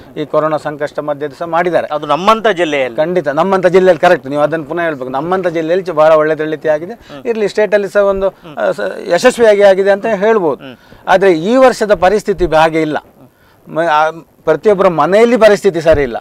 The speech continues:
Speaker 1: ಆರ್ಥಿಕ ಪರಿಸ್ಥಿತಿ ಮಾತ್ರ ಅಲ್ಲ, ಅವರ ಮನೆಯಲ್ಲಿ death ಆಗಿರ್ಬೋದು, Death ಆಗಿದೆ ಬಹಳಷ್ಟು. ಆ, ಪೋ-, ಪೋಷಕರ, ಇಬ್ರಿಬ್ರು ಪೋಷಕರನ್ನು ಕಳ್ಕೊಂಡವರು ಇದ್ದಾರೆ. ಅಂಥ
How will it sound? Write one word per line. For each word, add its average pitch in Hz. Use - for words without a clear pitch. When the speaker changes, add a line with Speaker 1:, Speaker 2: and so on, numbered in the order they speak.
Speaker 1:
ಆರ್ಥಿಕ 143
ಪರಿಸ್ಥಿತಿ 196
ಮಾತ್ರ 165
ಅಲ್ಲ, 160
ಅವರ 170
ಮನೆಯಲ್ಲಿ 214
death 185
ಆಗಿರ್ಬೋದು, 135
Death 156
ಆಗಿದೆ 175
ಬಹಳಷ್ಟು. 156
ಆ, 143
ಪೋ-, 165
ಪೋಷಕರ, 226
ಇಬ್ರಿಬ್ರು 233
ಪೋಷಕರನ್ನು 214
ಕಳ್ಕೊಂಡವರು 190
ಇದ್ದಾರೆ. 135
ಅಂಥ 175